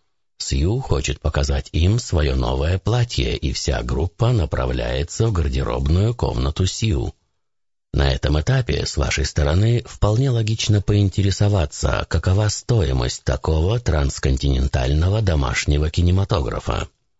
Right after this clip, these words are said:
Не очередная ли это роскошная забава для хорошо питающихся яппи, которые меняют виртуальные реальности словно перчатки, и это в то время, когда остальной мир голодает?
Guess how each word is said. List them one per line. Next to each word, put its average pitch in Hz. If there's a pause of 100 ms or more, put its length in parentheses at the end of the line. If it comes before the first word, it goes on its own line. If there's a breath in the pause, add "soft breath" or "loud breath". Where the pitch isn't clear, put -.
(280)
Не 76
очередная 98
ли 104
это 104
роскошная 92
забава 87
для 64
хорошо 65
питающихся 67
яппи, 92
которые 65
меняют 69
виртуальные 62
реальности 62
словно 62
перчатки, -
и 113
это 60
в -
то 65
время, 76
когда 67
остальной 62
мир 67
голодает? 90